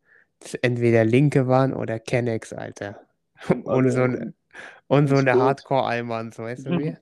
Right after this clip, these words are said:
Speaker 1: Die waren das
Speaker 2: Und
Speaker 1: bestimmt auch.
Speaker 2: Ronnies, Alter, mit der
Speaker 1: Ja.
Speaker 2: Uzi-Kadaver, Alter.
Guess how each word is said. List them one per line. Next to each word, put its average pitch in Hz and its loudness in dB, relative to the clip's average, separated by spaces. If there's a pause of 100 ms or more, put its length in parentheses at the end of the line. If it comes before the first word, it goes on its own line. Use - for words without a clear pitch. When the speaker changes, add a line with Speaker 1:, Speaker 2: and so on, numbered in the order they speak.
Speaker 1:
Die 117 -2
waren 120 0
das 117 -4
Speaker 2:
Und - -20
Speaker 1:
bestimmt 113 -6
auch. 110 -8
Speaker 2:
Ronnies, 139 2
Alter, 110 0
mit 110 -6
der - -2 (100)
Speaker 1:
Ja. 139 6
Speaker 2:
Uzi-Kadaver, 110 -2
Alter. 98 -10